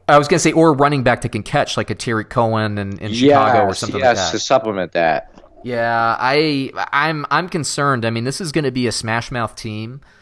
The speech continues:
Speaker 1: um, and that, that's gonna win you games, and it's gonna make you relevant. I mean, they're gonna be a tough, i-, if they make the playoffs, they're gonna be a tough team to play in the playoffs. That's awful
Speaker 2: Right.
Speaker 1: weather, you know, like that, that,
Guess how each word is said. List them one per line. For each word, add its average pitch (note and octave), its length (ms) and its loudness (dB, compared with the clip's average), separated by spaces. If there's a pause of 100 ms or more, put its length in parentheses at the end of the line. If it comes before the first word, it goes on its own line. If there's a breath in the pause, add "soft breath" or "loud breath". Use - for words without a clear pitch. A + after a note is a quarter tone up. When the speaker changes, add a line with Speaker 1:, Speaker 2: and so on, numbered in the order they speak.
(340 soft breath)
Speaker 1:
um, G#2+ 760 2 (200)
and C#3+ 200 -2
that, D#3 140 -2
that's D#3 180 0
gonna F#3 140 -2
win D#3+ 180 -2
you C#3+ 80 -4
games, B2 400 -6
and B2 80 -4
it's A#2+ 120 -6
gonna G3 220 -2
make D3 180 -6
you A#2+ 60 -4
relevant. A2 520 0
I A#2 60 -6
mean, A2+ 140 -6
they're C3 100 -4
gonna E3+ 140 -6
be E3 80 -4
a D3 40 -6
tough, - 400 -2
i-, C3+ 160 -2
if C3+ 180 -4
they E3 100 -8
make C#3+ 120 -8
the B2+ 80 -12
playoffs, E3 280 -8
they're C3 100 -8
gonna D3 120 -8
be A#2+ 60 -4
a A2 40 -6
tough - 180 -4
team A#2+ 140 -10
to G#2+ 60 -10
play A#2 140 -6
in G2+ 60 -6
the F#2 60 -8
playoffs. A#2 400 -4
That's - 240 -4
awful A2+ 320 0
Speaker 2:
Right. F#2+ 80 -2
Speaker 1:
weather, A2 340 0
you B2+ 100 -4
know, A2 120 2
like G2+ 220 -4
that, G#2+ 260 -2
that, - 280 -6